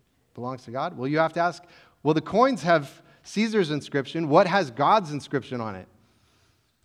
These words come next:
Everything. <laughs> God made everything, and everything he made belongs to him and bears his mark.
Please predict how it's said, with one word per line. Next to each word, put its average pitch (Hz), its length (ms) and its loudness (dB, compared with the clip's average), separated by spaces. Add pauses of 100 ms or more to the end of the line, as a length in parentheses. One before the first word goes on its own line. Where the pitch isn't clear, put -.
(160)
Everything. 208 720 4 (460)
<laughs> - 460 -20
God 208 340 8
made 226 260 10
everything, 190 720 2
and 180 140 -4
everything 214 580 0
he 190 180 0
made 202 520 2 (220)
belongs 147 520 -4
to 240 120 -4
him 240 440 -4 (580)
and 156 260 -2
bears 214 520 2
his 170 280 -2
mark. 185 460 -6